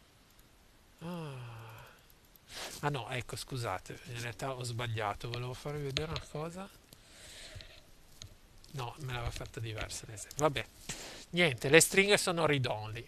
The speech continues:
giustamente, come ci ricorda, eh. Ehm, stavo copiando dall'esempio, ma l'esempio stava facendo un'altra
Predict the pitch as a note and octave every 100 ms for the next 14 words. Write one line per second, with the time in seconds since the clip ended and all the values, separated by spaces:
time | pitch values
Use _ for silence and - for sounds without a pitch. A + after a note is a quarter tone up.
0 | - A#2+ B2 - A#2+ A2+ G#2 G2+ A#2 A#2+
1 | A#2+ - B2 A2+ A#2+ G#2+ G2+ A2+ B2 -
2 | C3 D3+ - - - - - - - -
3 | - - F3 F3 E3+ E3 D#3+ D#3 D3+ D3
4 | D3 C#3+ C#3+ C3 - - - - - -
5 | - - - - - - - - B2 A#2+
6 | B2+ - B2+ B2+ A#2 C3 C#3+ A#2 A#2 A#2+
7 | A#2 A2 A2 A2 - - A2 G#2 - -
8 | A2 A2 G#2